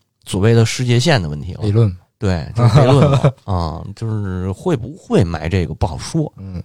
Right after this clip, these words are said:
Speaker 1: 但如果说他埋了的话，我觉得这就是太牛逼了。
Speaker 2: 哎，
Speaker 1: 这太牛逼了。
Speaker 2: 又，又点睛了。
Speaker 1: 对，就真的是点睛。
Speaker 2: 是。
Speaker 1: 如果要是不埋的话，就是一个可能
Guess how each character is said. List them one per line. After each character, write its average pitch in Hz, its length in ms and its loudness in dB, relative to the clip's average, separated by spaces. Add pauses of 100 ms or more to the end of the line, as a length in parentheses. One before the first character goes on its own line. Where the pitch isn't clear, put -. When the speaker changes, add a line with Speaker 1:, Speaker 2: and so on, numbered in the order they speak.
Speaker 1:
但 131 120 0
如 113 280 -4
果 170 120 4
说 143 120 2
他 170 100 4
埋 117 240 0
了 156 80 4
的 123 80 6
话， 110 160 2
我 95 220 0
觉 104 180 0
得 117 100 8
这 117 200 2
就 113 120 6
是 123 80 6 (380)
太 - 180 -2
牛 85 160 -2
逼 76 140 -6
了。 - 80 -12
Speaker 2:
哎， 98 180 -2 (140)
Speaker 1:
这 - 40 -8
太 107 80 4
牛 - 0 -
逼 - 20 4
了。 131 60 2
Speaker 2:
又， 147 40 6
又 139 60 8
点 98 180 2
睛 107 180 2
了。 113 80 0 (280)
Speaker 1:
对， 92 240 4
就 113 100 0
真 139 160 4
的 147 80 6
是 117 60 6
点 87 180 -2
睛。 80 100 -8
Speaker 2:
是。 78 80 -10
Speaker 1:
如 117 80 0
果 147 140 4
要 117 80 2
是 127 60 2
不 135 180 -4
埋 92 180 -2
的 117 120 2
话， 90 160 -2
就 110 160 -4
是 98 80 -2
一 110 100 -4
个 120 180 2 (480)
可 - 140 -6
能 127 400 0